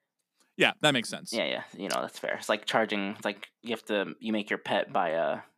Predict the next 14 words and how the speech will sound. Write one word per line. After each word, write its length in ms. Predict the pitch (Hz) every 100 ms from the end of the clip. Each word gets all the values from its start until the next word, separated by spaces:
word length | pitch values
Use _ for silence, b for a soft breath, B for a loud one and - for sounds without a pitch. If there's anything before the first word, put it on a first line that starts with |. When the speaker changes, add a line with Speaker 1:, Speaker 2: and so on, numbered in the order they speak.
| _
Speaker 2:
buy 120 | - 90
a 20 |
plane 240 | - 98
ticket 280 | - - -
if 100 | - -
it's 140 | -
gonna 180 | - -
sit 240 | - -
there, 180 | - -
you 80 | -
know? 100 | - 127 _ _ _ _ _ _ - -
Speaker 1:
Yeah, 280 | 160 208 113
that's 180 | 131 -
true. 380 | - 202 123